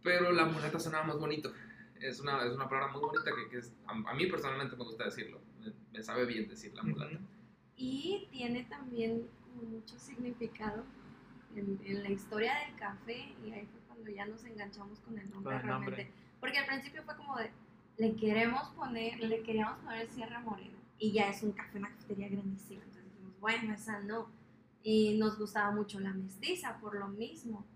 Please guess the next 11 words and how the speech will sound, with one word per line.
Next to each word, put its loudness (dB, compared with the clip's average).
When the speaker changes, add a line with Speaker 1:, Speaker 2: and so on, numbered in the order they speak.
Speaker 3:
por 2
el, 0
como 0
el, 2
el 4
giro 4
de 2
hacia -6
donde -10
queremos -4
llevar, -4